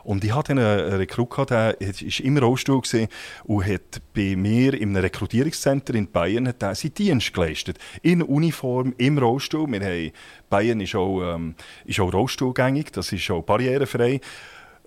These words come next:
Interessant ist, es hat tiptop funktioniert. Er hat im Büro geschafft, er hat in der Loge geschafft, der hat seinen, oh, seinen, seinen Dienst sehr, sehr engagiert wahrgenommen.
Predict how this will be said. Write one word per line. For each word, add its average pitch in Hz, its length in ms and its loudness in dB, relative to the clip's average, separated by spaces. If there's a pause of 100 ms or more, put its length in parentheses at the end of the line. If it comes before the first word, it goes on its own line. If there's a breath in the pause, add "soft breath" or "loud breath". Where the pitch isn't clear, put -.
(360)
Interessant 131 520 0
ist, - 60 0
es 117 120 0
hat 98 140 -4
tiptop 104 320 -2
funktioniert. 117 560 0
Er 98 60 0
hat 80 120 -6
im 82 80 -8
Büro 139 220 2
geschafft, - 400 -2
er 92 60 -2
hat 85 60 -6
in 82 80 -4
der 82 80 -2
Loge 120 260 0
geschafft, - 460 0
der 110 280 0
hat 80 100 -10
seinen, - 140 -10 (240)
oh, 143 280 4
seinen, 98 320 -4
seinen 90 220 -6
Dienst 117 380 -2
sehr, 143 240 2
sehr 110 240 0
engagiert 98 640 -4
wahrgenommen. 139 480 0